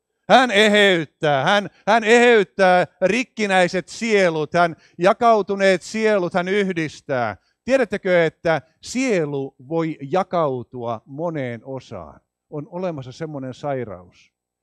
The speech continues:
missä sielu jakautuu moneen osaan. Sen nimi on dissosiatiivinen persoonallisuushäiriö. Mä olen, olen keskustellut, teidänkin on ollut siinä, kahden semmoisen henkilön kanssa.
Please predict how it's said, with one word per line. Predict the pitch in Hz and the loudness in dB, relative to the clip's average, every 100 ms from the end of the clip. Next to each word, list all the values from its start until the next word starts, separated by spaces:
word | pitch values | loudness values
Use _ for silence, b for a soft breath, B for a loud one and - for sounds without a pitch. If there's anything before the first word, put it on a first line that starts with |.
| _ _ - | _ _ -10
missä | 156 - 147 | -8 -8 -14
sielu | - 208 190 139 | -10 -6 -6 -6
jakautuu | 131 147 143 127 117 120 | -6 -6 -6 -8 -10 -12
moneen | 123 139 123 117 | -10 -8 -8 -12
osaan. | 131 - 98 85 _ _ | -14 -16 -20 -20 _ _
Sen | - 143 | -14 -8
nimi | 160 156 | -8 -6
on | 139 135 | -8 -10
dissosiatiivinen | 190 - 151 127 127 - 127 123 123 123 | -12 -12 -16 -10 -10 -10 -12 -10 -12 -8
persoonallisuushäiriö. | 160 139 - 104 98 95 104 98 127 113 98 82 76 _ _ b b | -8 -8 -12 -20 -18 -20 -20 -16 -10 -10 -10 -16 -20 _ _ b b
Mä | 160 | -2
olen, | 170 165 147 | -2 -4 -8
olen | 180 170 147 | -4 -4 -4
keskustellut, | 202 - 147 - 139 135 135 - _ | -6 -6 -14 -10 -8 -6 -8 -12 _
teidänkin | 165 156 - | -2 -2 -4
on | 131 | -6
ollut | 127 127 | -6 -10
siinä, | - 143 120 | -8 -8 -8
kahden | - 185 165 139 | -6 -6 -6 -8
semmoisen | 147 139 120 123 | -10 -12 -10 -8
henkilön | 151 139 123 120 | -8 -10 -12 -12
kanssa. | 131 131 120 - | -10 -10 -10 -14